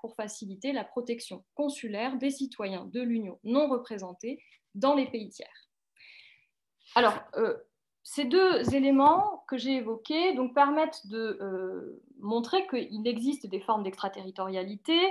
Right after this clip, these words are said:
au service de l'intégration de manière endogène, de manière exogène. Existe-t-il des formes d'extraterritorialité qui découlent de la désintégration ? C'est le dernier temps de, de mon intervention et, euh, j'irai rapidement puisque c'est, c'est, c'est presque une question,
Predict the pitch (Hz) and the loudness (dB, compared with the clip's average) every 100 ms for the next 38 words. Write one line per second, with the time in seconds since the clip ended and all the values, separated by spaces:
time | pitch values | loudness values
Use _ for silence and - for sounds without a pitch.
0 | 381 - - _ _ - 311 311 285 277 | 0 -14 -20 _ _ 2 4 4 4 2
1 | 220 202 196 196 190 196 320 381 254 226 | 0 -2 -2 0 0 0 -2 -2 0 0
2 | 214 208 202 214 240 285 349 262 233 233 | 0 -2 -4 -2 2 4 4 4 2 4
3 | 285 339 - 233 226 226 - - - - | 4 2 -2 -4 -2 -2 -4 -14 -12 -2
4 | 269 285 359 - 294 - 359 370 247 247 | 0 2 0 -2 -6 0 2 2 0 0
5 | 311 302 247 233 220 220 202 185 185 196 | 4 6 4 0 -4 -4 -6 -8 -4 -2
6 | 196 254 359 370 - 262 208 247 247 - | -2 -2 0 0 0 -4 -2 -4 -2 4
7 | 349 370 - _ _ _ 190 190 277 330 | 4 4 -2 _ _ _ -14 -4 2 4
8 | 349 226 214 202 302 277 254 233 214 208 | 4 4 2 4 4 4 4 4 4 4
9 | - _ - 196 185 190 254 240 226 269 | 0 _ -14 -8 0 6 6 6 2 2
10 | 262 208 190 214 226 214 214 202 185 185 | 4 2 -2 -2 0 0 0 0 -2 -4
11 | - 277 277 - 202 196 185 - - 196 | 4 4 4 -2 -8 -6 -8 -8 -14 -12
12 | 220 233 277 247 240 311 392 285 277 - | -4 2 4 4 4 4 4 0 -6 -6
13 | - - - 220 _ _ - 277 381 381 | -14 -16 -12 -12 _ _ -14 2 6 8
14 | 311 277 311 - - 254 | 6 6 4 2 -2 -2